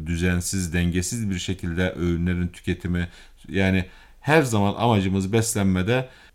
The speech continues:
insülini gün içerisinde üç dört kez yükseltmeden daha fazla yükselttiğimizde insülin direncine yatkın hale geliyoruz. Yani geceleri diyelim bir iki tane baklava yediniz, insüliniz yükseldi. Ya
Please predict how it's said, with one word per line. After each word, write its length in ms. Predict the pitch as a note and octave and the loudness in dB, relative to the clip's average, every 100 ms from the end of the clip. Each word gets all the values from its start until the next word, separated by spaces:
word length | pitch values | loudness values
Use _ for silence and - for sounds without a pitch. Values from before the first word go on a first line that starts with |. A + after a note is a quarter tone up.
| - | -4
insülini 720 | G#2+ B2+ - C3+ C3 A#2 A#2 - | 0 2 0 0 0 0 -4 -6
gün 320 | F2+ G2 C#3 C#3+ | -6 0 0 0
içerisinde 920 | G2+ - F#2+ F#2 - F#2+ F#2+ B2+ C3 - - _ - | -2 0 0 0 0 0 0 -2 -4 -16 -20 _ -6
üç 300 | A2+ - - | -6 -4 0
dört 200 | C#3+ - | 0 0
kez 300 | A#2+ G#2+ G2 | -2 0 0
yükseltmeden 800 | G#2 - A2 G#2+ G#2+ G#2+ G#2+ G2 | -4 -2 -4 -2 -4 -2 -2 2
daha 180 | G#2+ C3 | 2 2
fazla 400 | A#2 G#2 F#2+ F#2 | 2 2 2 2
yükselttiğimizde 960 | F2+ F#2 - G2+ - G#2 G2+ G2+ A#2+ | 2 -2 -2 -2 -2 0 2 2 0
insülin 400 | G#2+ F#2 G#2+ G#2+ | 0 0 0 2
direncine 380 | F#2+ F#2+ F#2 G#2+ | 4 2 2 0
yatkın 300 | G2 - G2 | -2 -2 -2
hale 260 | F#2 F#2 F#2 | 0 0 0
geliyoruz. 680 | F2 D#2 D2+ C2 A#1+ - - - - - G2 | -2 -4 -6 -8 -10 -14 -18 -20 -20 -10 0
Yani 380 | A2+ G2 F#2 - F#2 | 4 6 4 0 -4
geceleri 840 | G#2+ C3 B2 A#2 G#2+ G#2+ G2+ G2+ - - - | 2 4 4 4 2 0 0 -4 -8 -18 -4
diyelim 360 | A#2 G2 G2 - - | 0 0 -2 -6 -6
bir 160 | A#2 | -2
iki 180 | A2 - | -2 -2
tane 280 | G2+ F#2 F2+ | -4 -2 0
baklava 420 | G#2+ A2 G#2+ G2 | 0 2 2 2
yediniz, 680 | E2 D#2+ F#2+ A2+ - - - - | 0 -2 -6 -8 -8 -14 -18 -4
insüliniz 840 | B2 A2+ - E2+ F2 A2+ - - - - | 0 0 -2 -6 -4 -6 -8 -12 -18 -6
yükseldi. 760 | G2+ G2+ - E2+ C#2+ - - | -4 -4 -2 -4 -4 -10 -6
Ya 180 | G2 | -4